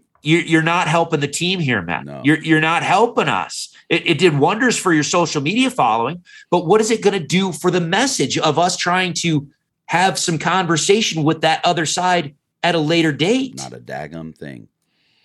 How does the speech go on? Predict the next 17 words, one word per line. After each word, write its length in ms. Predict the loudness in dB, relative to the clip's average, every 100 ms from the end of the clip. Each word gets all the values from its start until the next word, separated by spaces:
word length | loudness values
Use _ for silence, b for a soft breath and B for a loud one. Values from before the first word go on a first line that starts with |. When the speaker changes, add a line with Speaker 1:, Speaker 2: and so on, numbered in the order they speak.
| _ -2
Speaker 1:
No. 320 | 0 0 -4 _ -8
Speaker 2:
And, 160 | -6
and 120 | -4 -4
Speaker 1:
No. 60 |
Speaker 2:
honestly, 580 | -2 0 2 0 0 -4
it, 100 | -6 -6
it 160 | -8 -6
is 320 | -8 -8 -14 _
one 280 | -8 -4 -2
of 80 | -4
the 60 |
biggest, 720 | -4 -4 -2 -4 -6 -14 -18 _ -4
biggest 400 | -2 -2 -4 -6
disservices 800 | -8 -8 -6 -8 -8 -12 -12 -12
to 320 | -10 -8 -4
our 260 | -2 0 -2
demographic, 1000 | -4 -4 -4 -6 -4 -2 -4 -8 -10